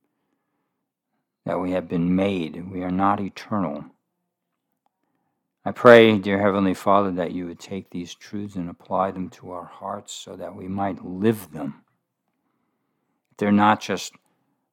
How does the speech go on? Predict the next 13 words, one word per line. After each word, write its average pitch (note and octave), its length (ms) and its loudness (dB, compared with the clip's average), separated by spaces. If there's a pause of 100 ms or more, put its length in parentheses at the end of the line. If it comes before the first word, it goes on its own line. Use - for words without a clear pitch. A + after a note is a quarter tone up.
a - 100 -10
teaching G2 760 -2
to - 140 -14
be F2+ 200 -4
learned G2+ 500 6
in F2 140 -2
our D#2+ 140 0
head F#2+ 500 -2
and D#2+ 120 -2
our E2 160 -4
mind F#2 680 0 (1160)
and F#2 240 -4
not F#2+ 360 2